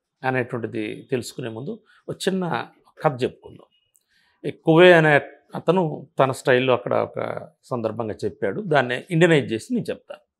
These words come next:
ఓసారి హైదరాబాద్ నుంచి విజయవాడ ట్రైన్లో ప్రయాణం చేస్తాం. ట్రైన్లో అందరు ఎక్కారు, కూర్చున్నారు. పేపర్లు చదువుకునే వాళ్ళు పేపర్లు చదువుకుంటున్నారు,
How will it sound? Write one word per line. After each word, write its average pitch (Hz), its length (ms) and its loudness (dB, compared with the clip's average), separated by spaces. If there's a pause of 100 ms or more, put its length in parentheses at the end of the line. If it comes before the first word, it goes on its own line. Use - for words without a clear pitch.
(2000)
ఓసారి 185 640 4 (720)
హైదరాబాద్ 156 440 8
నుంచి 131 240 -6
విజయవాడ 123 500 0 (960)
ట్రైన్లో 117 300 0
ప్రయాణం 107 420 -4
చేస్తాం. - 320 -20 (880)
ట్రైన్లో 139 300 2
అందరు 127 220 2
ఎక్కారు, 123 340 2
కూర్చున్నారు. 117 640 -8 (760)
పేపర్లు 120 280 2
చదువుకునే 107 360 -6
వాళ్ళు 104 160 -6
పేపర్లు 110 380 -8
చదువుకుంటున్నారు, 101 600 -16